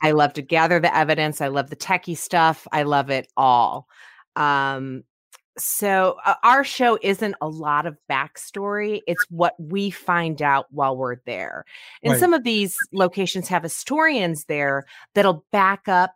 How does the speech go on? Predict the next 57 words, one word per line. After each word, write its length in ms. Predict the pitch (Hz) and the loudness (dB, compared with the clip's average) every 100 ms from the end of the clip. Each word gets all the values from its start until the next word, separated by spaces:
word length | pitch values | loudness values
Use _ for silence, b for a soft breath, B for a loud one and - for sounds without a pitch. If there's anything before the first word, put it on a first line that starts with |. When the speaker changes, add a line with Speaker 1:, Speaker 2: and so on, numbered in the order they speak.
| _ | _
Speaker 1:
the 120 | - 180 | -2 0
evidence 440 | 180 175 160 - | 0 0 -4 -6
we 260 | 180 208 185 | -6 -6 0
got 520 | 175 160 160 - - _ _ | 2 4 2 -4 -20 _ _
with 140 | 180 196 | -2 0
the 120 | 185 | 0
actual 420 | 165 170 - 165 151 | 0 -2 -4 -6 -8
history 640 | - 143 - - 131 120 | -8 -10 -12 -14 -12 -10
of 120 | 127 131 | -12 -12
the 80 | 123 | -16
place 460 | 123 - 98 127 - - | -16 -14 -14 -14 -12 -6
as 200 | 127 - | -6 -6
well. 380 | 110 69 58 | -10 -10 -12
So 160 | - 220 | 0 2
it's 140 | 196 180 | 2 4
really 280 | 165 135 110 | 2 2 -2
neat. 260 | 98 - _ _ _ _ _ 175 | -6 -12 _ _ _ _ _ 0
Speaker 2:
All 120 | 180 | 2
right. 100 | 147 | 2
So, 100 | 185 | 2
yeah, 200 | 185 170 | 4 4
sometimes 420 | 196 185 180 147 | 2 0 0 0
you'll 300 | 160 160 151 | 2 2 0
discover 520 | 135 147 - 165 165 | -2 -4 0 0 0
things, 320 | 151 143 135 | -2 -4 -6
bring 260 | - 156 151 | -4 -4 -2
them 180 | 143 135 | -2 0
back 280 | 147 151 143 | 0 0 -2
and 100 | 135 | -6
be 40 | |
like, 120 | 135 | -6
"Hey, 140 | 147 139 | -6 -6
we 120 | 139 | -6
saw 300 | 135 139 127 | -6 -6 -6
this 340 | 131 135 - | -6 -6 -6
or 240 | 131 127 123 | -6 -8 -8
we 160 | 131 | -10
felt 340 | 127 - 131 120 | -10 -6 -8 -8
this." 220 | 135 135 | -8 -6
And 120 | 139 | -4
the 60 | 131 | -4
historian 340 | 123 - 139 | -6 -6 -6
will 60 | 135 | -6
be 20 | |
like, 100 | 139 | 0
"Oh, 160 | 175 131 | 0 2
yeah, 160 | 156 | 0
well, 160 | 139 139 | 0 0
that, 220 | 156 156 | 2 0
of 680 | - _ _ _ _ _ _ | -2 _ _ _ _ _ _
course 240 | - 170 165 | 0 2 2
you 80 | |
did 220 | 127 131 117 | -2 -4 -4
because 280 | 135 131 123 | -4 -4 -2
this 160 | 160 | -2
happened." 480 | 147 127 - 127 127 | -2 -6 -8 -10 -8
And 180 | 123 | -10